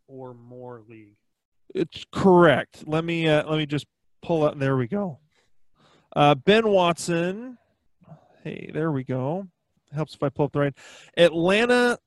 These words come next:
Speaker 2: is, uh, one of, looks like actually the f-, third or fourth best, oh, fifth best in terms of, uh, um,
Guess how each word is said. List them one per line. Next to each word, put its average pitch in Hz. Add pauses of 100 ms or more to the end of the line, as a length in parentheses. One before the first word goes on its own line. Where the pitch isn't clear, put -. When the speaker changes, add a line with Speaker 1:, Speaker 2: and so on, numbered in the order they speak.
(200)
Speaker 2:
is, 233 (100)
uh, 180
one 175
of, 180
looks 180
like 214 (120)
actually 165
the - (140)
f-, -
third 190
or 185
fourth 175
best, 160
oh, 147
fifth 220
best 180
in 165
terms 165
of, 139
uh, 139 (680)
um, 139